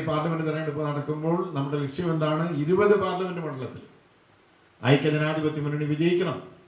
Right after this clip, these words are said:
കോട്ടയം പാർലമെന്റ് മണ്ഡലത്തിലെ സവിശേഷമായിട്ടുള്ള സാഹചര്യത്തെക്കുറിച്ച് ഇവിടെ സൂചിപ്പിച്ചു. നമ്മെ സംബന്ധിച്ചിടത്തോളം ഈ മണ്ഡലം യു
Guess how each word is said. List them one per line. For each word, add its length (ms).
കോട്ടയം 340
പാർലമെന്റ് 440
മണ്ഡലത്തിലെ 480
സവിശേഷമായിട്ടുള്ള 880
സാഹചര്യത്തെക്കുറിച്ച് 760
ഇവിടെ 200
സൂചിപ്പിച്ചു. 440
നമ്മെ 220
സംബന്ധിച്ചിടത്തോളം 800
ഈ 160
മണ്ഡലം 440
യു 120